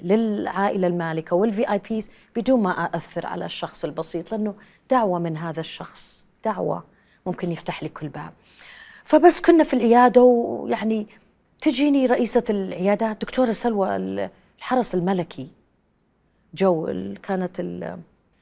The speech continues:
أعتقد لونها الأحمر والأخضر." والله قلت: "نعم، يبغى يكلمكي." طلعت: "إيش، إيش صار؟ يعني عيادة خ-،" قال: "دكتورة سلوى، ورينا الغرفة اللي بتفحصين فيها ال-، آه، صاحب السمو الملكي الله يرحمه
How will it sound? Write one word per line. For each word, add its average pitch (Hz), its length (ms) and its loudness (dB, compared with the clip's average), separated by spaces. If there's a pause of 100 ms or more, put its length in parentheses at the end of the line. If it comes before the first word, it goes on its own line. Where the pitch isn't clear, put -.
(220)
أعتقد 185 320 -8
لونها 170 220 0
الأحمر 175 460 -6
والأخضر." 185 340 -10
والله 190 300 -4 (520)
قلت: - 140 -16
"نعم، 233 340 -4 (760)
يبغى 196 200 2
يكلمكي." 185 600 0
طلعت: 196 420 -8
"إيش، - 200 -10
إيش - 260 -10
صار؟ 233 500 -6 (260)
يعني - 180 -12
عيادة 208 320 2
خ-،" - 180 -4 (600)
قال: 214 100 4
"دكتورة 220 300 2
سلوى، 220 320 2
ورينا 220 260 4
الغرفة 190 340 0
اللي 165 100 -4
بتفحصين 175 520 -6
فيها 165 320 -2
ال-، 151 640 -8 (540)
آه، - 260 -10
صاحب 160 280 -6
السمو 165 320 -4
الملكي 151 420 -12
الله 156 300 -8
يرحمه 151 440 -8